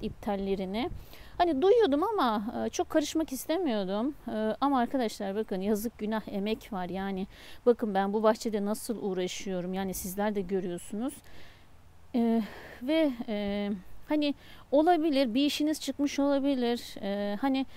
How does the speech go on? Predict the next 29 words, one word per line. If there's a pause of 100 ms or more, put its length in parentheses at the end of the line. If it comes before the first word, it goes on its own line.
(300)
aldınız
aldınız,
sonra
bir
baktınız,
"Eyvah."
dediniz,
"Ya
benim
bir
ödemem
vardı,
unuttum." (460)
Arkadaşlar
bu
bir
olur, (100)
iki
olur
yani, (580)
e,
ama (180)
alışkanlık
haline
getirenler
var
anladığım
kadarıyla. (360)
E,